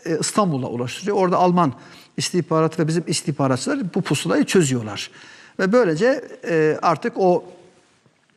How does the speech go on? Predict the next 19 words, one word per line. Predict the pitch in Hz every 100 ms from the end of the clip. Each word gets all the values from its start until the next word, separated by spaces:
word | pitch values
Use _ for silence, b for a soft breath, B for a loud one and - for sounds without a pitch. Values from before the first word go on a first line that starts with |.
| - - -
e, | 143 135
Tigranakop | - 180 175 185 170 127
bölgesinde | 127 127 127 170 262
bir | 233
istihbarat, | 214 - 180 180 175 160 - B B B _
e, | 147
faaliyetinin | 135 151 143 135 131 151 151 147
olduğu | 151 147 151 156
konusunda | 147 135 - 175 233 254 B B
kanaat | - 180 180 180
hasıl | 151 123 - 131
oluyor. | 143 233 190
Bu | 220
arada, | 220 214 254 254 B B B B
e, | 175
Nasara | 175 185 226 190
bölgesinde | 185 165 - 202
iki | - -
tane | - 160 185 247